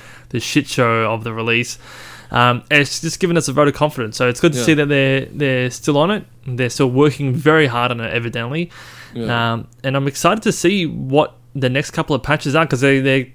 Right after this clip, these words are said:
Speaker 1: they're keeping to their word. So
Speaker 2: Yeah.
Speaker 1: it'll be interesting to see with
Speaker 2: And
Speaker 1: their
Speaker 2: they're st-
Speaker 1: road, with their roadmap.
Speaker 2: Yeah.
Speaker 1: It's gonna be a good game.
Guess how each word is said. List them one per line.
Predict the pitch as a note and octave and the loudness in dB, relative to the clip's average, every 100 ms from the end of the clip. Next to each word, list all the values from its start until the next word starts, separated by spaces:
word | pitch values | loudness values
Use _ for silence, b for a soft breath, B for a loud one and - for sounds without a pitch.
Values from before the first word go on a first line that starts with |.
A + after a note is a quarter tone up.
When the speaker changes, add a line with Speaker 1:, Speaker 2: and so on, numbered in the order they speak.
| - | 0
Speaker 1:
they're | C#3 | 0
keeping | - F#3 F#3+ | 2 0 0
to | D#3+ | 0
their | D3 | 0
word. | C3+ F3 F3 F3+ - | 0 -2 -2 -6 -4
So | - C#3 | 4 6
Speaker 2:
Yeah. | C3+ | 6
Speaker 1:
it'll | C#3 | 4
be | C3+ C#3 | 4 4
interesting | D#3+ - - C#3+ | 2 -2 -8 -6
to | |
see | B2 D#3 C#3+ C#3 - | 0 2 4 2 -2
with | - C3+ | -4 2
Speaker 2:
And | |
Speaker 1:
their | C#3 | 4
Speaker 2:
they're | B2+ | 4
st- | C3+ D3 C#3 | 4 4 2
Speaker 1:
road, | |
with | - C3 | -4 -4
their | B2 | -2
roadmap. | B2 C3+ C3+ B2+ A2 | 2 2 4 0 -2
Speaker 2:
Yeah. | - | -6
Speaker 1:
It's | C3 | -6
gonna | - D#3+ | -4 -2
be | D#3 | -2
a | C3+ | -2
good | C3 | 0
game. | C#3 F3 D3+ | -2 -2 -6